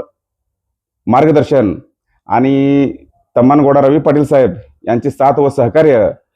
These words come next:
यामुळे आणि आमच्या बहुजन समाज पार्टीच्या सर्व कार्यकर्त्यांची साथ या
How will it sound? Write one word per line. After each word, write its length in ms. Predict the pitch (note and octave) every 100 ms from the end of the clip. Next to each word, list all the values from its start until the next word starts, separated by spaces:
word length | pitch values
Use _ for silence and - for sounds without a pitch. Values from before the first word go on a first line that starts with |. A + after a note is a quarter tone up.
| _ _ -
यामुळे 560 | G#2+ C#3 D#3 D#3 A2+ - - _ _ _ _ _ -
आणि 600 | A#2+ C#3+ D3 D3 C#3 - _ -
आमच्या 240 | A#2+ C#3+
बहुजन 280 | B2 C#3 D3+
समाज 280 | D3 C#3 C#3+
पार्टीच्या 400 | - B2+ C3+ C#3
सर्व 280 | C#3 C#3 C#3
कार्यकर्त्यांची 600 | B2+ C3+ C#3 C3 C#3 C3+
साथ 300 | - D#3 C#3 - _ _ _ _ _ _ _ -
या 300 | C#3 D3